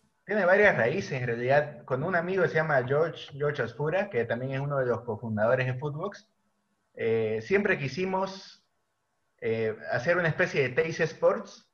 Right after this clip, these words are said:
pero de acá. Hacer, combinar fútbol, música, poner, este, eh, datos curiosos, cosas que no mucha gente sepa, que no sea solamente la Champions o datos económicos. Y bueno,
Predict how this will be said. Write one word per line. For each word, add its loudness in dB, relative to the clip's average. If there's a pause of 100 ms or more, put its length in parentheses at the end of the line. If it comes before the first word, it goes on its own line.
pero 2
de 2
acá. 4 (420)
Hacer, 2
combinar 2
fútbol, 0
música, 2
poner, 0 (260)
este, -4 (480)
eh, -10 (260)
datos 4
curiosos, 4
cosas 0
que -2
no -2
mucha 0
gente 0
sepa, 0
que -4
no -2
sea 0
solamente 2
la 2
Champions 0
o 0
datos 0
económicos. -2 (880)
Y -10 (140)
bueno, 0